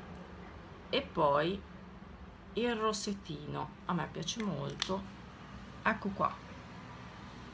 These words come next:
Ok.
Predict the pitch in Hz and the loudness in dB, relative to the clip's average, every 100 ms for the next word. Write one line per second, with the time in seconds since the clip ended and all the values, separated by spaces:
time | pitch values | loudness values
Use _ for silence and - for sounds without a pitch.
0 | - - - - - - - - - - | -12 -12 -12 -14 -14 -14 -14 -14 -12 -14
1 | - - - - - - - - - - | -14 -14 -14 -12 -12 -12 -12 -14 -14 -14
2 | - - - - - - - - - - | -12 -12 -14 -14 -14 -14 -14 -12 -12 -12
3 | - - - - 190 | -12 -12 6 10 10